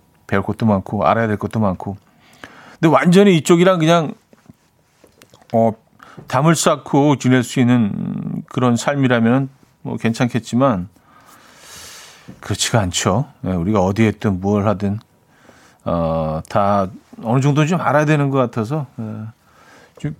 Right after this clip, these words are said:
좀 귀찮고 힘드시더라도 배워보시기 바랍니다. 예, 또 이렇게 또 배우고 나면 또 별거 아니에요. 예.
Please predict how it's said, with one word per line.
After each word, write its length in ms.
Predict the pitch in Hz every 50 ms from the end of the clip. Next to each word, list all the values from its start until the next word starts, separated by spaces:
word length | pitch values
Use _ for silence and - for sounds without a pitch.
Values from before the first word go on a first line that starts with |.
| _ _ -
좀 120 | - 147
귀찮고 460 | 127 - 143 - - 151 131 - - 127
힘드시더라도 840 | - 202 196 185 190 - - - 147 127 117 107 - 165 156 123 - _ _ _ _ _ _ _ _ _ _ _ _ - - - - - - _ _ _ _ _ _ _ _ _ - - _ _
배워보시기 560 | - 104 107 123 117 - 110 95 - - - 117
바랍니다. 540 | 117 110 101 90 80 71 71 76 98 113 - _ _ _ - -
예, 400 | - 82 85 85 85 85 82 85 87 - _ _ _ _ _ _ - - - - _ _ _ _ _ _
또 80 | - -
이렇게 180 | 185 156 - 202 - -
또 380 | - 196 202 208 196 135 113 110
배우고 220 | - 123 123 143 175
나면 280 | 170 151 143 165 190 180
또 80 | -
별거 320 | 269 - - 113 127 175 185
아니에요. 540 | 160 117 117 120 135 104 101 147 185 143 104 _ -
예. 40 | 120